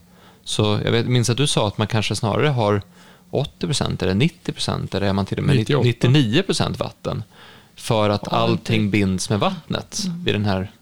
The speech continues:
Speaker 1: ja. Och då blir det ju att man tittar på någonting som man har sett förut, men från ett annat håll.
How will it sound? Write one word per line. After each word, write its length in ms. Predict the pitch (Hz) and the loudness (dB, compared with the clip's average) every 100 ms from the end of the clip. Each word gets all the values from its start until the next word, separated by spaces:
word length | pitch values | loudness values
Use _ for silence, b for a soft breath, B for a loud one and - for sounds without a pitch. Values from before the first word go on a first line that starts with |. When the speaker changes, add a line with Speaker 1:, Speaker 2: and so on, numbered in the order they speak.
| - - _ | -20 -20 _
Speaker 1:
ja. 200 | 104 101 - - B B B B B B | -6 -6 -14 -20 B B B B B B
Och 100 | - | -2
då 80 | 123 | 0
blir 160 | 156 | 2
det 40 | 143 | 2
ju 60 | |
att 100 | 143 | 2
man 140 | 143 127 | 0 0
tittar 380 | 147 127 - 113 | -2 -4 -6 -4
på 200 | 117 110 | 0 2
någonting 680 | 110 98 - 107 104 95 - _ | 2 2 2 2 2 -2 -10 _
som 140 | - 110 | -4 0
man 80 | 101 | 0
har 80 | |
sett 300 | 95 170 - | 2 -2 -2
förut, 580 | - 107 98 98 - - - B B B B B _ | -2 0 2 0 0 -16 -16 B B B B B _
men 480 | - 107 101 101 101 | -2 2 4 2 0
från 200 | 113 98 | 0 0
ett 80 | |
annat 240 | 107 98 - | 0 -2 -2
håll. 380 | - - - | -2 -2 -6